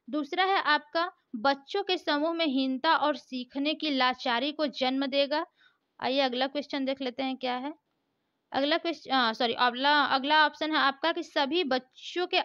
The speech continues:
अधिगम की जरूरतों को पूरा करने के लिए एक सकारात्मक रणनीति है। चौथा आपका बच्चों के आत्मसम्मान और प्रदर्शन पर कोई प्रभाव नहीं डालेगा। देखिए फ्रेंड्स, इसका जो राइट ऑप्शन आपका हो जाएगा कि यहाँ पे क्या पूछा था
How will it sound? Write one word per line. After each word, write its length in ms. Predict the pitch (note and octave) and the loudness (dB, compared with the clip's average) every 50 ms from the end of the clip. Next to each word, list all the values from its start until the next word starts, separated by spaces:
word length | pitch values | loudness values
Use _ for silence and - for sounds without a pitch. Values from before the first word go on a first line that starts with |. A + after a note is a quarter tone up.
| - | 2
अधिगम 420 | C4 C4 A3 C4+ C4 C#4 D4+ D#4+ E4+ | 0 0 0 0 0 0 0 0 -2
की 120 | C#4+ E4 D#4 | -2 -4 -2
जरूरतों 580 | A#3 B3+ B3+ B3 A#3+ B3 B3+ A#3+ A3+ - E4 | 0 0 0 0 0 -2 -4 -4 -4 -6 -6
को 120 | D#4 E4+ E4+ | -4 -4 -6
पूरा 300 | - - C4+ B3+ C4 C#4 C#4 | -6 -6 -4 0 0 0 2
करने 360 | C#4 C4+ B3 B3 B3+ C#4 D4+ | 0 -2 -2 0 -2 -4 -4
के 200 | D4+ D4 C#4+ C4+ | -4 -4 -4 -2
लिए 160 | B3+ C4+ C#4 C4+ C#4 | -2 -2 -4 -4 -4
एक 140 | C#4+ D#4 D4 | -6 -6 -6
सकारात्मक 720 | - - C#4 C4+ C#4+ C4+ B3+ A#3+ A3+ A3+ - C4+ C4+ C#4+ C#4+ | -6 -6 -4 -2 -2 0 0 0 0 -2 -4 -6 -6 -6 -4
रणनीति 560 | B3 A#3+ A3+ A3+ A3+ A#3 A#3 A3 - C#4 D4 | -4 -2 -2 -2 -4 -6 -8 -8 -10 -8 -6
है। 180 | D#4 D#4+ E4 G4 G4 _ - - _ _ - | -4 -4 -4 -4 -6 _ -20 -20 _ _ 0
चौथा 360 | D#4 D4 D4 C#4+ D4 F#4 F#4 D#4+ - | 0 2 2 2 2 0 0 2 2
आपका 280 | D4 D4+ D4+ - E4+ E4 C4 G#3+ | 0 0 0 0 0 0 2 2
बच्चों 380 | C4 C4 C4 - - - F#4 | 0 0 0 -2 -4 -6 -4
के 120 | F#4 F#4+ F4+ | 0 0 -2
आत्मसम्मान 920 | - - C4 C4+ D4+ D4+ D4+ D#4+ D#4 - D4 C4+ C4 C4 C#4 D4 D4+ C4+ | 0 2 2 0 0 0 -4 -6 -4 -2 -2 -2 0 0 0 0 0 2
और 200 | - C4+ C#4 C4+ | 2 2 2 2
प्रदर्शन 560 | - C#4+ C4 A#3+ A#3+ A#3 A#3 - D#4 D4+ D4 | 0 -4 -2 0 -2 -2 -2 -2 -4 -4 -2
पर 140 | - D#4 D4+ | -2 -2 -2
कोई 220 | - - C4+ C#4 D4 | 0 0 0 0 0
प्रभाव 440 | C#4+ - B3+ A#3+ A#3 A3+ A#3 A#3 B3+ | 0 -2 -2 -2 0 2 2 2 2
नहीं 220 | B3 A3+ A3 A3 G#3 | 0 -2 -6 -6 -6
डालेगा। 440 | G#3+ G#3+ G#3+ G#3+ A3 A3 A3 A3 A3+ _ _ _ _ _ _ - | -6 -6 -6 -6 -8 -8 -8 -10 -10 _ _ _ _ _ _ -2
देखिए 260 | B3+ C#4+ C#4+ F4 F4+ | -2 0 0 0 -2
फ्रेंड्स, 300 | F4+ F#4 F4 F4 F4+ F4 | 0 0 -2 0 -2 -4
इसका 220 | D#4+ - _ E4 | -6 -2 _ 0
जो 120 | D#4+ D#4+ D#4+ | 0 0 0
राइट 340 | A3 A#3+ B3 C#4+ E4+ - | 2 2 2 2 2 2
ऑप्शन 280 | E4 E4 E4 - E4+ D#4 | 0 0 0 -2 -2 -2
आपका 220 | D#4 D4+ - D4+ | -2 0 0 0
हो 140 | D4+ D4+ D4 | 2 2 2
जाएगा 320 | C#4+ C#4+ C#4 C4+ C#4+ D4 D4+ | 4 4 2 2 2 0 0
कि 100 | D4+ C#4+ | -2 -2
यहाँ 160 | C#4 C#4+ D4+ | -2 -2 0
पे 120 | D4+ E4 | -2 -2
क्या 180 | D#4+ D4 C#4+ D4 | -2 0 0 -2
पूछा 300 | C#4+ D4 D4 - D4+ D4 | -2 -4 -6 -4 -6 -4
था 220 | D4 D#4 D#4+ E4+ | -2 -4 -4 -6